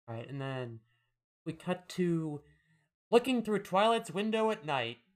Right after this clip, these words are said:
because, uh, Spike is, uh, up late and, like, asking who he is and where he's from and what he's going on with.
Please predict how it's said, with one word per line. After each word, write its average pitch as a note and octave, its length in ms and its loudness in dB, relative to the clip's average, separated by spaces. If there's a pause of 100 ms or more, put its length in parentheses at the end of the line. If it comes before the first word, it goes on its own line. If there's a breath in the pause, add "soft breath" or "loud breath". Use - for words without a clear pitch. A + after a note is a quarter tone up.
(140)
because, C3 520 -8
uh, C3 180 -4
Spike F3+ 500 0
is, D#3+ 200 -2
uh, C3+ 260 0 (300 loud breath)
up G#3 240 6
late F3 360 0
and, D#3+ 100 -4
like, C#3+ 360 -4 (280 soft breath)
asking D#3+ 400 0
who F#3+ 200 -2
he E3+ 240 2
is E3+ 160 -2
and D3 100 -8
where E3 220 0
he's E3 120 -4
from D#3+ 440 0
and B2+ 100 -8
what D3 120 -4
he's C#3 100 -16
going D#3+ 260 0
on D#3+ 220 2
with. E3 180 -4